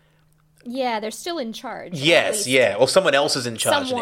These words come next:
Speaker 1: Someone,
Speaker 2: Yeah.
Speaker 1: yeah, someone is still in charge, but it's still not good for everyone. And you know what? I appreciate movies that,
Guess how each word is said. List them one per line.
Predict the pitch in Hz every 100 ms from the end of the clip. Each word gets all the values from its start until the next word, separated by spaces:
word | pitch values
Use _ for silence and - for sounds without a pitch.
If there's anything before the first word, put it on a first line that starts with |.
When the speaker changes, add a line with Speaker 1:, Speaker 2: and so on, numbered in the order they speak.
| 208 170
Speaker 1:
Someone, | 190 -
Speaker 2:
Yeah. | 226 214
Speaker 1:
yeah, | 165
someone | - 269 285 294
is | 254
still | 247 226
in | 220
charge, | 202 185 185
but | 180
it's | 175
still | - - 185
not | 185 170 190 175
good | 180 180
for | - 202 -
everyone. | 180 185 190
And | 262 269 254
you | 302
know | 392
what? | 392 -
I | 311
appreciate | 302 - 302 - 226 196 190
movies | 202 190 185 175
that, | - 175 -